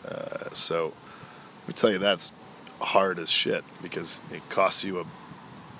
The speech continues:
one of the currency that you're supposed to collect just, just to join the game. Sorry, coffee break.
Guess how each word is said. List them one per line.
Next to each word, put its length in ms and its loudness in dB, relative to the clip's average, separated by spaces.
one 160 -4
of 60 -4
the 80 -4
currency 560 0
that 100 -4
you're 100 -4
supposed 240 0
to 60 -6
collect 360 -2
just, 240 -10
just 240 2
to 60 -6
join 260 0
the 80 -4
game. 340 0
Sorry, 360 -2
coffee 300 -4
break. 220 -8